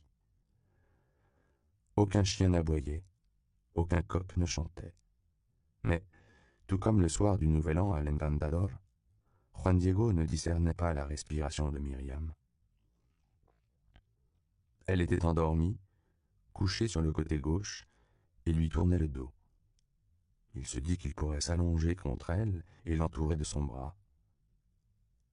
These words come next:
Il voulait sentir si son cœur battait. Le docteur Rosemary Stein aurait pu lui apprendre que le pouls est bien plus perceptible en d'autres points du corps.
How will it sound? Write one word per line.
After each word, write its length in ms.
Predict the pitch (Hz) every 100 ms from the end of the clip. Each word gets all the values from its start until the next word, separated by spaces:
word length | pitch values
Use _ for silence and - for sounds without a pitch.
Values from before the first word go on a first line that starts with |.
| _ _ _
Il 120 | 85
voulait 200 | 78 82
sentir 360 | 92 98 95 104
si 140 | 90
son 160 | 78 80
cœur 300 | 73 80 71
battait. 500 | 78 67 - 67 64 _ _ _ _ _ _ _ _ _ _ _ _ _ - - - - - - - - _ _ _
Le 100 | 80
docteur 360 | 82 92 113 82
Rosemary 480 | 82 80 82 80
Stein 400 | 80 - 104 82 78
aurait 260 | - 87 85
pu 160 | 82 98
lui 180 | 85
apprendre 420 | 80 - 101 87 78
que 100 | 80
le 180 | 78
pouls 300 | 78 - 110 -
est 140 | - 78
bien 180 | 87
plus 140 | 95 87
perceptible 640 | 80 78 78 - 98 95
en 100 | 73
d'autres 300 | 78 87 85
points 200 | 78 78
du 140 | 76 73
corps. 460 | - 92 65 -